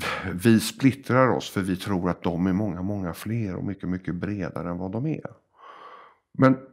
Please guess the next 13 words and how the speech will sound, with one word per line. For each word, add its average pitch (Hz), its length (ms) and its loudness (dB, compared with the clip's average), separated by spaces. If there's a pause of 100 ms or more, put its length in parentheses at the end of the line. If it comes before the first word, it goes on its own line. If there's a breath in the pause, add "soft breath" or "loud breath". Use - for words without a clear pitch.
(140)
kokar 160 320 6
man 160 180 6
ner 185 200 4
det 160 80 2
här, 85 220 0
alltså - 220 -4
tar 147 320 4
man 135 260 4
varje 104 800 0
enskild - 320 -8
styrelse 107 680 -4 (240)
och 110 160 -14
tittar, - 420 -6